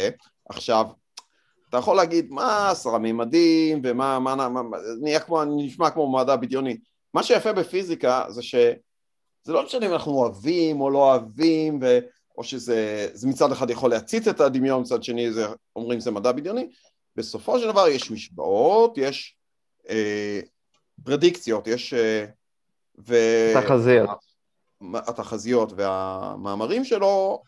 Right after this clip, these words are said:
Speaker 1: כוללים תחזיות, מה אנחנו צריכים לראות בקרינת הקו-, הרקע הקוסמית, שזה ה-, הכלי העיקרי שלנו, איזה, ש-, שיהיה איזשהו חותם, אה,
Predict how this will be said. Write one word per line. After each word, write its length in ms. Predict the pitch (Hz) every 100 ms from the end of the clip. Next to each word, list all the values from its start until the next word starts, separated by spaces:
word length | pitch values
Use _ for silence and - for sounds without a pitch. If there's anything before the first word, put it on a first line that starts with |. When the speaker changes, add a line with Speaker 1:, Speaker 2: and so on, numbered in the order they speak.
| _ _ _ _
Speaker 1:
כוללים 680 | 165 170 220 262 254 254 285 _ _ _ _ _ _ _ _ _ _ _
תחזיות, 580 | - 160 165 160 240 247
מה 160 | 175 196
אנחנו 240 | 220 214
צריכים 240 | - 208 196
לראות 560 | 190 214 214 - _ _ _ _ _
בקרינת 580 | 95 120 120 131 131 185
הקו-, 360 | 180 202 190 -
הרקע 320 | 123 147 165
הקוסמית, 600 | 175 226 226 156 156 180 -
שזה 320 | - 110 117
ה-, 80 | 120 - - -
הכלי 240 | 180 - 143
העיקרי 300 | 156 185 247
שלנו, 360 | 220 180 190 _ _ _ -
איזה, 880 | 156 185 202 196 190 185 185 180 175 -
ש-, 180 | - -
שיהיה 240 | - 175 190
איזשהו 360 | 202 202 202
חותם, 600 | - 185 160 190 170 170 175 _ _ _ _ _ _ _ -
אה, 1080 | 117 113 110 110 101 101 95 98 - 64